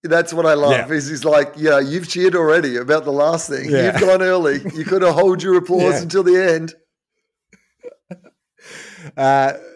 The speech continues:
Speaker 2: so, uh, it was, it was awesome. Um, the one misstep
Speaker 1: Yes.
Speaker 2: was, uh, he started do-, doing, you know, he does great banter, Peter Garrett. And by the way, has anyone ever thought of, has there been, like, a Pixar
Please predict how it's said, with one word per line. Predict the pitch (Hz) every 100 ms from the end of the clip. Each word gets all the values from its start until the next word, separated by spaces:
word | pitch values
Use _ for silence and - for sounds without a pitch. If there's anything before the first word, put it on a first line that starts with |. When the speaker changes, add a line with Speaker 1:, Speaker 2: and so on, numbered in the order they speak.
| 180
Speaker 2:
so, | - 175 175 190 -
uh, | 151 151 -
it | 190
was, | 180 175 - _ -
it |
was | 151 135
awesome. | 143 120 - 90 -
Um, | 143 139 135 139 - _
the | 139 147
one | 147 185 190 196 196 180 - -
misstep | 139 131 127 90 92
Speaker 1:
Yes. | 87 104
Speaker 2:
was, | 101 95 -
uh, | 101 92 90 _ _ _ _ _
he | 139
started | 123 156 147 143 110
do-, | 131 120 -
doing, | 92 113 107 104 113
you | 147
know, |
he | 117 147
does | 233 160
great | 127 131 -
banter, | 101 95 92 78
Peter | 98 82
Garrett. | 76 76 104 _ _ -
And | 175
by | 214 233
the | 123
way, | 110 90 62 _ _ _ _ _ _ _
has | 202 196 190
anyone | 185 175 123 104
ever | 98 104 95
thought | - 104 90
of, | 78 90
has | 156 190
there | 202 165
been, | 135 123
like, | 110 107
a |
Pixar | 104 113 - - 101 95 90